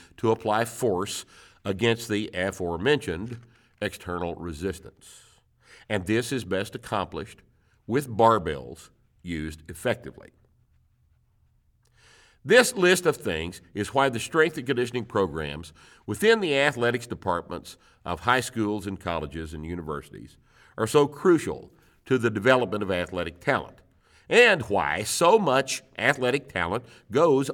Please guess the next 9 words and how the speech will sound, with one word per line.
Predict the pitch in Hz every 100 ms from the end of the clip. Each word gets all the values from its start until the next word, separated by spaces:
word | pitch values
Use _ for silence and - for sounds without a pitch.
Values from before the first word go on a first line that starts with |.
| 131
undeveloped. | 151 131 120 165 - - _ _ _ _ _ _ _ _ _ _ _
A | 123
strength | 117 185 226 220
increase, | 95 73 80 - - - _ _ _ _ _ _ - _
especially | 127 - - 240 - 101 67 - _ _
the | 101 101 120
increase | 135 - 127 120 127
in | 117
strength | - 85 50 -